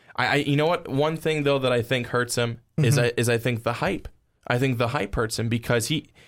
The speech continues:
Speaker 1: he could come out, he could be doing really well. All of a sudden, he has a flop game, and people are gonna go, you know, there's people out there that are gonna go, "Well, he's not the Heisman," 'cause he came down to earth for one game.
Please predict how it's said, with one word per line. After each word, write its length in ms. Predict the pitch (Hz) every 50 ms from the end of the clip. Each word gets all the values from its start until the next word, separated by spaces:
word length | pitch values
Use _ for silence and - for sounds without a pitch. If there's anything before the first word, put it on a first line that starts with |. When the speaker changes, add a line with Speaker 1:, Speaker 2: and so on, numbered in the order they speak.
| _ -
Speaker 1:
he 160 | - 139 139
could 140 | 143 143 139
come 200 | 156 151 143 143
out, 300 | 143 156 180 185 180 - _ _ _ _ _
he 120 | - 131 123
could 80 | 123
be 80 | 117 120
doing 240 | 117 127 127 123 120
really 240 | 117 123 120 120 113
well. 400 | 110 113 120 143 160 185 185 - _ _ _ _ -
All 160 | - 123 131
of 60 | 123
a 60 | 123
sudden, 220 | 117 - 135 127 127
he 100 | 123 117
has 180 | 120 120 107
a 40 | 113
flop 440 | 107 - - 123 123 127 123 - 120
game, 440 | 113 120 123 135 156 170 175 160 - _ _ _ _ _ _
and 120 | - 123 113
people 220 | 139 135 120 127
are 60 | 123
gonna 220 | 110 127 120 120 117
go, 320 | 110 117 120 117 117 113 - _ _ _
you 100 | - 160
know, 160 | 170 180 190 190
there's 200 | 143 120 - -
people 320 | - 135 120 107 117 117
out 180 | 107 113 117 117
there 80 | 127 123
that 120 | 117 117 113
are 80 | 110
gonna 180 | 107 120 117 113
go, 280 | 110 117 113 110 110 - - - - - - -
"Well, 260 | 135 151 165 - - - _ _ _ _ _ _ _ - - _ _ _ _ _
he's 120 | - 110
not 140 | 123 127 -
the 60 | 147
Heisman," 380 | 147 165 165 139 117 123 123 131 - _ _ _ _ _ _ _ _ _ _ _ _ _ -
'cause 440 | - 127 117 110 110 - - - - _ _ _ _ _ _ _
he 140 | - 123 117
came 300 | - - 135 135 135 127
down 240 | 135 131 131 127
to 120 | 117 131 - -
earth 260 | 127 123 120 120 -
for 160 | - 113 117
one 300 | 120 117 120 120 117 117
game. 380 | 113 113 117 110 107 98 98 -